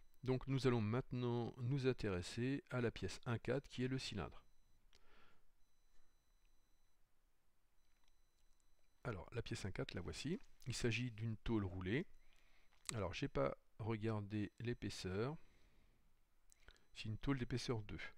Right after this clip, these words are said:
Alors, tôle roulée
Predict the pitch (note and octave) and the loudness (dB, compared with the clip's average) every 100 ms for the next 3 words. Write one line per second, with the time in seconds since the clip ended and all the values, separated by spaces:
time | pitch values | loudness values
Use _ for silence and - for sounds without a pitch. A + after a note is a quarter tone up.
0 | - - - - - - - - - - | -16 -18 -20 -20 -20 -20 -20 -20 -20 -20
1 | _ - - - - - G#2+ F2 - - | _ -20 -20 -20 -20 -2 -2 -2 -6 -14
2 | - - - B2+ A2+ G2+ G2+ G2 C#3 | -16 -16 0 4 4 2 2 2 2